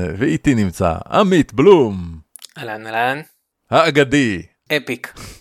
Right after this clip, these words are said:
Speaker 1: <laughs> עמית, מה שלומך בפרק תשעים ושלוש זה שלנו?
Speaker 2: אז, אה, בניגוד לבדרך כלל, אני מאוד עייף.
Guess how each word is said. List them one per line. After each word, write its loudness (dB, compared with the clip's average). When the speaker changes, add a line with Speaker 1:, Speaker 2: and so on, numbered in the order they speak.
Speaker 1:
<laughs> -12
עמית, 0
מה 2
שלומך 0
בפרק 2
תשעים -2
ושלוש 4
זה 2
שלנו? -2
Speaker 2:
אז, -16
אה, -12
בניגוד -10
לבדרך -6
כלל, -6
אני -16
מאוד -4
עייף. -6